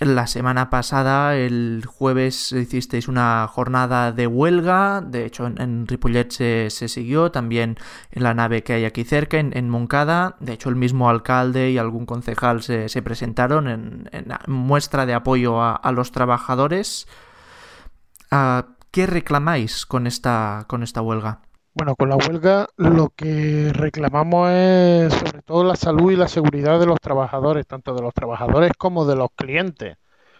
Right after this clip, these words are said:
Speaker 2: Lo que hemos vivido en esta pandemia es una dejación por parte de las obligaciones de la empresa, eh, sobre la salud de sus trabajadores. Eh,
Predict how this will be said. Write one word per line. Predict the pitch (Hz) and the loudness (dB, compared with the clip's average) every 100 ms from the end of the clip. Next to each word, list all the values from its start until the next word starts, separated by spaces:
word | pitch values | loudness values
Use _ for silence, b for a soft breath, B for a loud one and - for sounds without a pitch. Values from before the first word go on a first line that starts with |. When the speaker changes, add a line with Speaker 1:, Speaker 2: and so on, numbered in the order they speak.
| b | b
Speaker 2:
Lo | - 135 | -8 -6
que | - | -2
hemos | 160 180 170 | 2 2 2
vivido | 175 185 185 170 | 2 6 6 6
en | 170 | 4
esta | 170 - - 165 165 165 160 160 156 | 0 -6 -2 0 2 2 2 2 0
pandemia | 165 165 165 175 185 202 202 b b b b b _ | -2 0 2 4 4 4 0 b b b b b _
es | 170 175 | 2 4
una | 180 175 | 4 4
dejación | 165 156 160 - 170 165 | 4 4 2 4 2 2
por | 165 151 | -4 -2
parte | 170 165 - 160 | -2 -2 -2 0
de | 160 156 | 0 2
las | 160 156 156 151 | 4 4 2 2
obligaciones | 156 147 151 147 - 165 160 | 2 0 -2 -2 -2 -2 0
de | 156 | 0
la | |
empresa, | 151 - 170 - 185 196 b b b b - | -2 -2 -2 2 2 2 b b b b 0
eh, | 170 160 151 143 | 4 6 4 4
sobre | 165 143 143 | 2 2 0
la | 143 | 0
salud | 135 135 151 | 0 2 4
de | 165 - | 4 2
sus | 185 | -2
trabajadores. | 143 135 123 127 170 151 98 _ _ _ _ _ | -6 -6 -4 0 0 0 -6 _ _ _ _ _
Eh, | 143 139 135 131 127 123 123 123 123 | -10 -8 -6 -6 -8 -8 -8 -10 -12